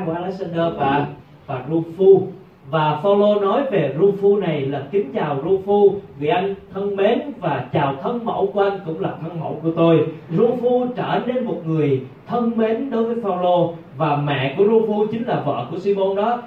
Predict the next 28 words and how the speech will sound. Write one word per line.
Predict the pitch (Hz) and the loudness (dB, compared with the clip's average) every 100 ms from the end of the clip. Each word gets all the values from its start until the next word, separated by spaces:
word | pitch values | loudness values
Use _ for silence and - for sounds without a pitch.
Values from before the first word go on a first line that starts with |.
| - | -8
thì | 160 143 | -6 0
Phaolô | 180 185 190 | 2 4 2
gọi | 160 151 143 | 0 -4 -2
đây | 170 202 190 | 4 4 4
cũng | 156 170 | 0 -2
như | 196 | 2
là | 170 139 127 | 2 0 -4
mẹ | 127 120 151 | -6 -6 -2
của | |
mình. | 156 160 131 - - | -2 -2 -4 -6 -8
Điều | 190 190 | 2 4
đó | - | 4
có | 302 | 0
nghĩa | 254 | -2
là | 240 160 | 0 -2
hai | 233 240 | -4 -6
người | 202 | -4
này | 165 147 | -4 -4
có | - | -6
một | 226 | -8
cái | 226 | -10
sự | 202 | -10
ảnh | 180 | -8
hưởng | 185 226 | -4 -4
đức | 233 | -6
tin | 226 214 | -8 -8
rất | 262 254 | -10 -6
lớn | 226 226 262 | -2 0 0